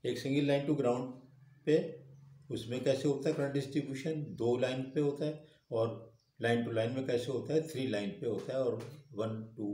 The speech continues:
वन या वन वन टू या टू वन वन उसको कहते हैं। अब एक और मैं वीडियो लेक्चर बनाऊंगा, हो सकता है मैं इसको इसी तरह क्लासरूम टाइप बना दूं, जिसमें कि मैं ये शो करूंगा कि, अ, circulating current जो होता है आपको बताया गया है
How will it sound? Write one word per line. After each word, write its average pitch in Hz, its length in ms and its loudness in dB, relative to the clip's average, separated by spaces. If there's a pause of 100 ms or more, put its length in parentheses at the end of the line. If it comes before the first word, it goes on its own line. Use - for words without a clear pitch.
वन 117 260 0
या 104 140 -2
वन 101 260 -2
वन 98 220 -6
टू 107 140 -4
या 104 100 2
टू 101 160 -6 (100)
वन 92 140 -4
वन 95 200 -6 (320)
उसको - 240 -8
कहते - 320 -6
हैं। - 160 -10 (380)
अब 127 120 0
एक 135 160 4
और 156 180 10
मैं 165 180 6
वीडियो 147 260 6
लेक्चर 147 300 4
बनाऊंगा, 135 480 0 (320)
हो 120 100 2
सकता 120 300 0
है 131 120 -2
मैं 123 240 2
इसको 104 600 -2 (300)
इसी 135 180 -4
तरह 127 160 2
क्लासरूम 120 640 2
टाइप 120 200 6
बना 104 200 -2
दूं, 131 160 -4 (380)
जिसमें 113 380 -6
कि 117 80 -2
मैं 110 200 -2
ये 110 160 0
शो 113 160 -4
करूंगा 110 360 0
कि, 120 180 2
अ, - 600 -4
circulating 113 680 -2
current 110 300 -2
जो 107 140 2
होता 98 320 0
है 101 160 0 (240)
आपको - 240 -4
बताया 98 320 -2
गया 95 200 -2
है 104 60 -6